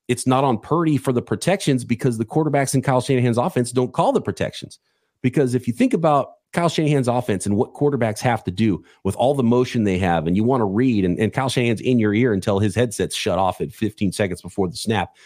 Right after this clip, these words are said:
And then you gotta get everybody set, and you've got all these motions. It's the center that handles the protections. And you can see it on that play. Jake Brendel's pointing here, pointing there. He's calling the protection and setting it up.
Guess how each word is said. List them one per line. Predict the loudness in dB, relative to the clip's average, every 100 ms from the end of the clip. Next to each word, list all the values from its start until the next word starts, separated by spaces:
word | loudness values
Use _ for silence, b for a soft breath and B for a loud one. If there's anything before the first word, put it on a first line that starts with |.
| b
And | 0
then | 2
you | 2
gotta | 0 0
get | 0
everybody | 0 0 0 -2
set, | -2 -2 -2
and | -2
you've | -2
got | 0 0
all | 2
these | 2 2
motions. | 2 0 -2 -4 b b -4
It's | -4
the | -4
center | -2 0 -2 -4 _ _ _
that | -2 -2 -4 -8
handles | 0 0 2
the | 0
protections. | 0 0 -2 -4
And | 0
you | 0
can | 0
see | 2 2
it |
on | 4
that | 2 0
play. | 0 0 0 b b b -6
Jake | -2 0
Brendel's | 2 2 2 -2
pointing | -2 2 2
here, | 2
pointing | 2 0
there. | 2 2
He's | 0
calling | 0 2 2
the | 2
protection | 0 0 0 0 0 0
and | -2
setting | 0 0 2
it | 2
up. | 0 -4